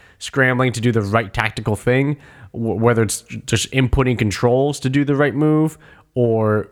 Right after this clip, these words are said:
making the right decision if you were training on the mats, it makes a connection,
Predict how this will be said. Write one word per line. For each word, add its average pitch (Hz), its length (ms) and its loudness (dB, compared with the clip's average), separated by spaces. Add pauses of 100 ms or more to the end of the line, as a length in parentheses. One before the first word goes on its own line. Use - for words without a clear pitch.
making 131 380 0
the 120 80 2
right 123 140 0
decision 117 440 -2
if 110 160 0
you 110 80 0
were 104 80 -2
training 110 340 0
on 92 80 0
the 90 60 -2
mats, 107 480 -2 (640)
it 143 160 0
makes 147 640 -2 (640)
a 127 80 0
connection, 143 680 0